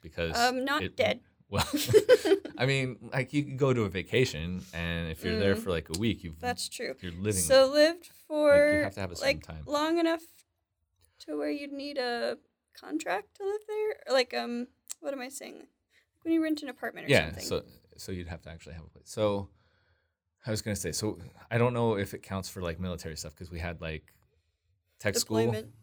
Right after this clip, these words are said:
Speaker 2: kinda
Speaker 1: types.
Speaker 2: stuff.
Speaker 1: There, well, there
Speaker 2: Oh,
Speaker 1: was tech
Speaker 2: right.
Speaker 1: school, and it's like, we were there for a, a couple months.
Speaker 2: Mm-hmm.
Speaker 1: Um, but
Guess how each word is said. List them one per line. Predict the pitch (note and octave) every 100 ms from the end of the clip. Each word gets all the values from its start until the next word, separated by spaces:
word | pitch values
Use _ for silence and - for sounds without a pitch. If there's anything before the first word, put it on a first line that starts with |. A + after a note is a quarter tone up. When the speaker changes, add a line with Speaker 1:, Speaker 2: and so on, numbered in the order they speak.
| _
Speaker 2:
kinda | - A#3
Speaker 1:
types. | A#3+ G#3+ -
Speaker 2:
stuff. | - - _
Speaker 1:
There, | A#3
well, | A#3 A#3+
there | G#3+
Speaker 2:
Oh, |
Speaker 1:
was | G2
tech | G#2
Speaker 2:
right. | A2
Speaker 1:
school, | - E2
and | D#2+
it's | E2 -
like, | D#2+ -
we | F#2
were | F2
there | F#2 F#2+
for | F#2 E2+
a, | D#2+ -
a | B1 F#2 _ _
couple | - D#2+
months. | D3+ G2+ F#2+ - -
Speaker 2:
Mm-hmm. | A#3 A#3 G#3 A#3 _ _ _ -
Speaker 1:
Um, | E2 C2 D#2 D2
but | C#2+